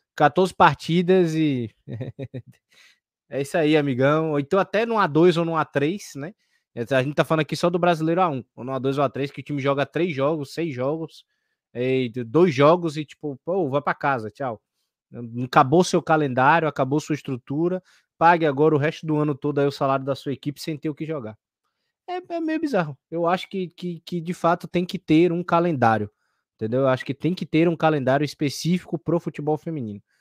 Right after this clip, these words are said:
É tudo aos poucos. É co-, é, o, acho que essa frase do Rodrigão é sempre bom ser usada, né? São etapas, é sempre o próximo passo. Pô, vamos lá fazer um turno, turno e retorno.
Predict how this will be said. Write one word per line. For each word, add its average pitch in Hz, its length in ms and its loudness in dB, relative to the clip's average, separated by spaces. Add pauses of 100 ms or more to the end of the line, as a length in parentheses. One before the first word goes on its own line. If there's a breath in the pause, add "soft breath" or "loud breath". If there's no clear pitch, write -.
(340)
É 220 100 4
tudo 285 220 -2
aos 294 200 -2
poucos. - 520 -2
É 135 100 -4
co-, 165 140 -6
é, 180 160 4
o, 196 200 0
acho 190 180 0
que 226 220 -6
essa 202 160 0
frase 214 220 4
do 196 100 -4
Rodrigão 175 480 -2
é 170 40 -6
sempre 175 300 -10
bom 151 100 -4
ser 143 140 -10
usada, 104 360 -6
né? 131 200 -10
São 208 260 -14
etapas, 131 460 -6
é 147 60 -4
sempre 220 340 -10
o - 20 -14
próximo 190 400 -10
passo. - 360 -10 (580)
Pô, 277 160 -6
vamos 285 240 -2
lá 262 180 6
fazer 208 300 6
um 226 160 0
turno, 147 600 0
turno 254 320 0
e - 20 0
retorno. 190 640 -4